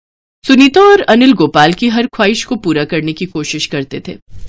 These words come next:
उस दिन भी गोपाल की जिद पर घर में एक ही कटोरी खीर बनी। अनिल और सुनीता ने गोपाल को बुलाया और उसे बताया कि उन दोनों ने खीर खा ली है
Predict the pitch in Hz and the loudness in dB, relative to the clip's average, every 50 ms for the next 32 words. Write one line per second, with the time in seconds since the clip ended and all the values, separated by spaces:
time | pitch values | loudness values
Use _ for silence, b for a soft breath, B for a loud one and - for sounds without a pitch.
0 | - - 247 285 269 277 339 339 349 370 277 220 226 214 - 214 196 214 233 - | 0 2 2 2 4 4 4 4 4 4 4 4 2 2 4 4 2 2 2 0
1 | 285 247 214 247 269 - - 214 208 220 220 180 185 180 156 151 170 196 202 - | 0 0 0 -2 -2 -2 0 0 0 0 0 -2 -2 -2 -2 0 0 -2 0 0
2 | 170 175 180 - - 180 - 151 131 135 123 127 143 135 - - 156 139 139 - | -2 -2 -2 -4 -6 -6 -4 -4 -4 -4 -4 -6 -6 -8 -8 -8 -8 -8 -6 -8
3 | 143 156 - - - - - - _ _ _ _ 214 220 247 294 330 359 359 359 | -10 -10 -12 -12 -12 -14 -16 -16 _ _ _ _ 4 4 6 6 6 6 6 4
4 | 359 - - 226 233 240 233 269 277 285 269 190 170 147 - - 147 147 156 156 | 4 2 0 0 0 2 2 2 4 4 2 0 -2 -4 -2 -2 -2 -2 0 0
5 | 208 190 170 175 165 165 160 165 180 214 208 175 160 - - 170 156 156 143 - | -2 -2 0 -2 0 0 0 2 2 0 0 -2 -2 -4 -6 -6 -6 -6 -6 -4
6 | 147 143 156 190 220 220 - - 180 170 175 170 175 180 196 208 220 226 220 - | -4 -2 -2 -2 -2 -2 -2 -2 -2 0 0 0 0 2 2 2 2 0 -2 -2
7 | - 214 226 220 - - 185 165 156 180 233 262 269 254 277 | -4 -4 -4 -4 -6 -6 -4 -4 -2 -2 0 0 0 -2 -4